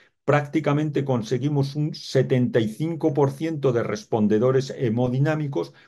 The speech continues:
cuando utilizamos carvedilol frente,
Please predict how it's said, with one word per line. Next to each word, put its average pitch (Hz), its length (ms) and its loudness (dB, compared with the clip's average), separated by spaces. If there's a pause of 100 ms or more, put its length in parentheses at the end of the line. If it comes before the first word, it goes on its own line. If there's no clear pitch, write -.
cuando 120 280 2
utilizamos 117 600 0
carvedilol 139 720 4 (180)
frente, 139 640 -2